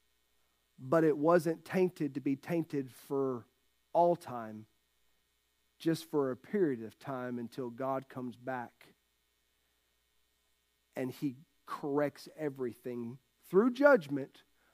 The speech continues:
But prior to that final judgment, when God destroys everything tainted by sin and rebuilds a new heaven, a new earth, before all of that, life is full of the opportunity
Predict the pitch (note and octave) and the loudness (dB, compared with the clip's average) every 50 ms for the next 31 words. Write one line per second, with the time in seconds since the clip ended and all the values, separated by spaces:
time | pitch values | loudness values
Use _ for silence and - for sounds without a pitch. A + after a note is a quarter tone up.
0 | _ _ - E3+ E3 D3 _ - F#3 G3 G3+ G3+ F#3 F3+ D#3+ - - E3+ D#3 E3+ | _ _ 2 2 2 2 _ 2 6 8 8 8 8 6 4 0 -2 2 2 2
1 | E3 - - - F3 E3+ E3+ E3 D3+ D3 C#3+ B2+ A#2+ D#3 E3+ F#3+ F3+ - - D3 | 2 0 -2 -2 0 2 2 2 0 -2 -4 -4 -2 2 2 2 2 0 -2 -4
2 | C#3+ C3+ C3 D3 C#3+ C3+ C3 C3 B2 C#3+ D3+ D#3 D#3+ D#3+ D3+ D3 C#3+ C3+ B2 _ | -4 -4 -4 -4 -4 -4 -4 -4 -2 2 4 6 6 6 6 4 2 -2 -8 _
3 | _ _ _ _ _ _ _ _ _ _ _ _ - C#3+ C#3 - - - - - | _ _ _ _ _ _ _ _ _ _ _ _ -6 -6 -4 -4 -8 -10 -10 -10
4 | - - G#3 G#3+ A3+ A#3 A3 F#3+ D#3 C#3+ C#3 B2+ A2+ - - E3+ E3 D#3 D#3+ D3+ | 2 8 10 10 10 10 10 8 6 4 2 -2 -6 -8 -2 -2 0 2 2 0
5 | D3+ F3 E3 D#3 D3+ C#3 - F3+ E3+ D#3+ D3+ D3 C3 C#3+ C3+ C3 B2 - - - | 0 0 0 0 0 -2 -2 -4 -4 -2 -4 -4 -4 -4 -4 -4 -6 -8 -4 0
6 | F3 E3+ D#3 D3 C3 B2+ B2+ C3 C#3 D3+ D#3+ E3 D#3+ C#3 B2+ D3+ D#3+ F3 F3+ E3+ | 0 2 2 0 -2 -4 -4 0 4 4 4 4 4 0 0 0 2 2 4 2
7 | D#3 C3 C3+ C3+ A#2+ - - C#3+ D3 E3 E3+ E3 - E3+ E3+ C#3+ C#3+ C3 C3 C3+ | 0 -2 -4 -8 -8 -8 -8 -2 0 0 0 2 0 -2 -2 -2 -2 -4 -2 -2
8 | D3 D3+ D#3 - D3+ D#3+ D#3 C#3+ A#2 - _ _ _ _ _ _ _ _ _ _ | -2 -2 -2 -2 0 2 2 0 0 -6 _ _ _ _ _ _ _ _ _ _
9 | _ _ _ C#3 C3+ - - F#3 F#3 F#3+ F3+ E3 E3+ F3+ F#3+ G3+ G#3 G#3+ A3 A3 | _ _ _ -6 -6 -4 4 6 8 8 10 10 10 10 12 12 12 12 12 12
10 | A3 A3 A3 A3 A3 G#3+ G#3+ F#3+ E3+ D#3 E3 F#3+ F3+ D3 B2 A#2+ G#2 _ - _ | 10 10 8 6 6 4 2 0 -4 -2 0 0 0 0 -2 -6 -12 _ -20 _
11 | _ _ _ _ _ _ - B2 C#3 D3 D#3+ E3+ F3 F3+ E3 D3 - - C#3+ C3+ | _ _ _ _ _ _ -8 -2 2 4 6 6 6 6 4 2 0 -2 -2 -2
12 | A#2 - - - - - - - A3 G#3 F3 D3 C3 B2+ C3 B2+ B2+ C3+ C3 C3 | -2 -4 -14 -16 -16 -12 0 4 4 6 6 4 2 0 -2 -2 -2 -2 -2 0
13 | C3+ C#3+ - - C#3 - - - D#3 C#3+ C3+ B2 - - B2 A2 - | -2 -2 -4 -6 -10 -10 -6 -6 -4 -4 -4 -4 -6 -12 -12 -12 -14